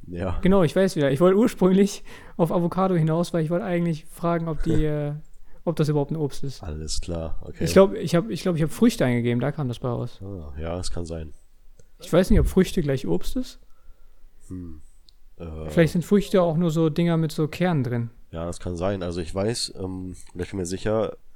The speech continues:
Speaker 1: dass Tomate auch eine Frucht ist. Von daher, äh,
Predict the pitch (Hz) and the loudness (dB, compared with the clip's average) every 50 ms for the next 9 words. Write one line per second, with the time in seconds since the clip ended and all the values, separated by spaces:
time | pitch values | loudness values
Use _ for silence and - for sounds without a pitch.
0 | - - - - - - - - - - - 92 92 87 - - - - - 90 | -20 -20 -20 -20 -20 -20 -20 -20 -20 -10 -6 -4 -4 -2 -4 -6 -8 -10 -10 -10
1 | 80 82 85 85 92 98 - - 110 - - 85 95 98 - - 175 175 - - | -8 -8 -6 -4 -4 -6 -6 -6 -8 -8 -4 -4 -4 -4 -4 -6 -12 -12 -8 -8
2 | 202 202 - - - - - - - - - - - - - - - - - - | -8 -8 -8 -8 -10 -10 -8 -8 -8 -10 -10 -12 -12 -16 -16 -16 -16 -16 -16 -18
3 | - - - - - - - - - - - - - 85 85 87 85 82 85 90 | -18 -18 -20 -20 -20 -20 -20 -18 -18 -18 -16 -12 -10 -6 -4 -2 -2 -2 -2 -2
4 | 87 90 90 87 85 85 - - - 76 78 78 76 78 78 | -2 -4 -4 -6 -8 -10 -14 -16 -16 -16 -14 -14 -12 -12 -12